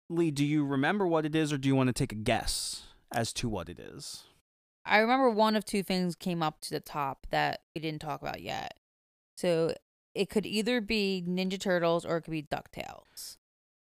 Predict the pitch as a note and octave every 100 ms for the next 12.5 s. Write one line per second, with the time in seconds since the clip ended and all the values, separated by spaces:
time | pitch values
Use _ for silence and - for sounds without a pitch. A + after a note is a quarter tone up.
0 | _ _ - F3+ G#3 G#3+ G3+ F#3 - E3
1 | D#3 - - - - - - _ _ _
2 | _ - F3+ F#3+ D#3+ D3 E3+ F#3+ D#4+ -
3 | F4 C#4+ C4 - - G3 E3 - - G3+
4 | F#3 - F#3 D3+ - D3+ C#3+ - A#2 A2+
5 | A#2+ - _ _ _ _ - D3 D#3+ C#3
6 | C#3+ D3 C#3+ C3+ A#2+ A#2+ - B2+ B2 A#2+
7 | C#3+ B2+ B2+ A#2+ A#2 C3+ C3 C#3+ D#3+ D3
8 | C3+ B2+ B2+ A#2 - D3 B2+ A2+ - -
9 | - _ _ _ _ _ _ _ _ _
10 | _ _ _ _ D3 A3 G4+ - - F3
11 | C#4+ D#4 G#3+ E3 D3 C3 B2+ C3 B2 -
12 | - - F2+ E2 -